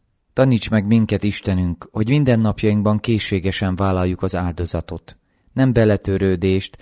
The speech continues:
hanem tudatos vállalást kívánsz tőlünk.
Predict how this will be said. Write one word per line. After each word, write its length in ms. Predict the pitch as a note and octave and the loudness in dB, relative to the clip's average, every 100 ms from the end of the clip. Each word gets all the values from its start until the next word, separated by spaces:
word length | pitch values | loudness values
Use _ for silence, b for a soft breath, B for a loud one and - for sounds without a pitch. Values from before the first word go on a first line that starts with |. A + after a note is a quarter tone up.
| b | b
hanem 260 | - A2 G#2+ | -2 2 2
tudatos 480 | - C3 A2 G2+ G2 | 2 2 2 2 -2
vállalást 680 | G#2 G2 F#2 F2 E2+ E2 - | 0 0 0 0 -2 -4 -8
kívánsz 480 | F#2 F2 E2+ E2 | -8 -4 -4 -4
tőlünk. 540 | - F2 E2 E2+ E2 | -6 -6 -4 -6 -8